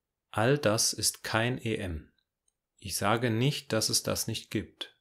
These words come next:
Es ist jedoch nicht hilfreich und verhindert die Transformation. Du kannst zum Beispiel statt „Ich spüre mein Prana“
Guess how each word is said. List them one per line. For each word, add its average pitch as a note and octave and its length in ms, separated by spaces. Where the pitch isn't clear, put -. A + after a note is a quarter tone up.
Es - 180
ist - 220
jedoch G#2+ 300
nicht C3+ 220
hilfreich G#2+ 580
und G2+ 120
verhindert G#2+ 380
die - 80
Transformation. F#2+ 960
Du - 80
kannst - 600
zum G#2 180
Beispiel G2 380
statt - 520
„Ich F#2+ 160
spüre B2 360
mein E2+ 280
Prana“ A2 680